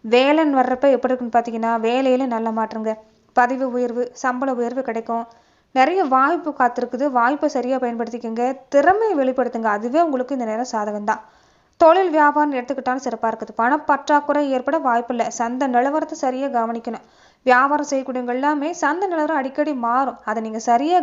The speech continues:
கவனிச்சுட்டு வந்தாலே போதும், சிறப்பா இருக்குது. கொஞ்சம் முதலீடு செய்றீங்கன்னா அளவோட செஞ்சுக்கோங்க. கூட்டு தொழில் செய்யக்கூடியவங்க எல்லாமே கொஞ்சம் நேர்மையா நடந்துக்கிட்டீங்கன்னா போதும், சிறப்பா இருக்குது.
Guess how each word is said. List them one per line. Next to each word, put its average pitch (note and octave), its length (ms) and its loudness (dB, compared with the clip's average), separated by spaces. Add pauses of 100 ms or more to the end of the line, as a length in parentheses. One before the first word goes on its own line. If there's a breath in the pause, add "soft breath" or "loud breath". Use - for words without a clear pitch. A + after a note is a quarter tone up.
கவனிச்சுட்டு C4+ 380 0
வந்தாலே B3 360 2
போதும், A#3+ 260 -4
சிறப்பா A3 320 -2
இருக்குது. A3 260 -8 (680 soft breath)
கொஞ்சம் G4 380 4
முதலீடு F4 440 6
செய்றீங்கன்னா D#4 380 4 (120)
அளவோட C#4+ 400 2
செஞ்சுக்கோங்க. A#3+ 460 -4 (400 soft breath)
கூட்டு F4+ 260 6
தொழில் D#4 260 2
செய்யக்கூடியவங்க C#4+ 460 0
எல்லாமே D4+ 240 0
கொஞ்சம் C#4+ 260 0
நேர்மையா C#4+ 400 2
நடந்துக்கிட்டீங்கன்னா B3 640 -2
போதும், G#3+ 200 -4 (280)
சிறப்பா A#3 280 2
இருக்குது. A#3 240 -6